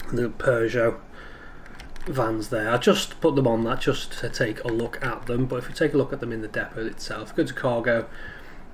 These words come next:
uh, scroll down to the D M A cargo vans, and you can see there we've got the Citroen Jumper, the Fiat Ducato and the Peugeot Bipper, uh, and then there's a Peugeot Boxer there, which is the, uh, the pickup version.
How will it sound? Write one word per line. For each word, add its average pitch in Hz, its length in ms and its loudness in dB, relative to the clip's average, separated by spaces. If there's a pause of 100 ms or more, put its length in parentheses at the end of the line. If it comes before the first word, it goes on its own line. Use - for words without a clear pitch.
(500)
uh, 113 280 -2
scroll 123 340 2
down 104 420 -2 (420)
to 143 320 8
the 123 100 -2
D 131 160 6
M 120 120 2
A 113 220 2 (160)
cargo 139 420 6
vans, 127 480 2
and - 60 -6
you 113 80 -2
can 117 140 -6
see 113 300 -2
there 110 280 -2
we've 110 100 -4
got 110 100 0
the 117 60 -2
Citroen 123 380 -4
Jumper, 113 480 -4 (680)
the - 60 -14
Fiat 123 320 0
Ducato 139 640 6
and 127 80 8
the 120 40 2
Peugeot 120 520 2 (100)
Bipper, - 380 2 (1160)
uh, 120 40 -4
and 113 360 -2
then 117 100 -2
there's 113 120 -4
a 107 40 -4
Peugeot 113 760 0 (340)
Boxer - 400 0
there, 110 280 -2
which 117 240 -6
is 110 180 -8
the, 110 320 -4
uh, 110 120 -2
the 110 100 -6
pickup - 480 -2
version. 117 480 0